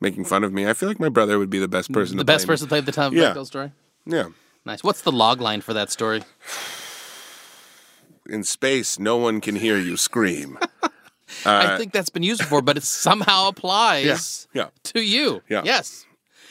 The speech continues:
Speaker 2: Well, thanks so much for coming in. This has been an absolute blast.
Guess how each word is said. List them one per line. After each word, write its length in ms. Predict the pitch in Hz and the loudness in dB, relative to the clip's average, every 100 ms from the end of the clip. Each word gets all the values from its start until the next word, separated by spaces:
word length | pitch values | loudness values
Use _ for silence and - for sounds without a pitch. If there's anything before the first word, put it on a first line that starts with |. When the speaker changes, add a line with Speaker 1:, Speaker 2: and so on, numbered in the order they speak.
| - - | -16 -6
Speaker 2:
Well, 120 | 165 | -4
thanks 320 | - 202 214 | 2 2 2
so 140 | - 202 | 0 0
much 200 | 196 - | 0 -2
for 60 | |
coming 280 | 175 180 170 | -2 0 0
in. 80 | 160 | 0
This 120 | 180 | -2
has 80 | 165 | -4
been 380 | 160 160 151 151 | 0 0 0 -2
an 140 | 143 139 | -2 0
absolute 360 | 135 - 135 | 0 -2 -4
blast. 380 | 110 107 98 - | 0 0 0 -2